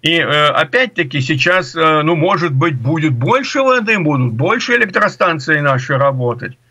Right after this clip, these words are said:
Но надеяться на то, что цены кардинально снизятся, в том числе на электричество, на газ, не приходится.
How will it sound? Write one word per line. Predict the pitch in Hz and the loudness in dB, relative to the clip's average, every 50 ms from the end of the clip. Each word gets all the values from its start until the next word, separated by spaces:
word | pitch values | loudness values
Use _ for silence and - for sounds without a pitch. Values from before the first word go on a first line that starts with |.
| _ _ _ _ | _ _ _ _
Но | - 160 180 170 - - | 0 2 2 2 0 -2
надеяться | 143 165 180 180 143 196 240 254 233 185 143 131 - 151 | 0 0 0 0 0 0 0 2 2 0 -2 -2 -2 -2
на | 147 147 151 | 0 0 0
то, | 131 202 220 233 | 0 0 -2 -2
что | - - - 160 147 131 | -2 -4 -4 -4 -4 -2
цены | - - 180 214 233 233 208 170 147 | -2 0 0 2 2 2 2 0 -2
кардинально | - 170 151 135 127 127 151 151 170 202 214 208 185 151 135 127 | -2 -2 -2 -2 -2 -2 0 0 2 2 2 0 0 0 -2 -2
снизятся, | 131 - 170 208 277 302 247 240 202 143 127 - 123 - - - _ _ _ | -4 -4 -4 0 0 0 2 2 0 0 -2 -4 -6 -8 -8 -8 _ _ _
в | 151 | -2
том | 147 131 | -2 -2
числе | 131 - - 165 143 135 | -2 -2 -2 0 0 0
на | 135 143 143 147 | 2 2 2 2
электричество, | 156 160 - - 180 180 160 139 131 - - - - - - - - - | 2 -2 -4 -2 -2 -2 0 -2 -2 -4 -6 -10 -8 -8 -8 -8 -8 -4
на | 139 135 139 139 135 113 | -2 0 2 2 2 0
газ, | 120 113 147 175 208 233 - - - - - - - - - - - - | -2 0 0 2 2 0 -2 -6 -10 -14 -14 -14 -20 -20 -20 -12 -6 -2
не | 127 139 | -2 -2
приходится. | 131 156 185 208 - - 269 254 190 131 107 127 - - - | 0 0 -2 -2 0 0 0 0 0 -2 -6 -10 -12 -16 -20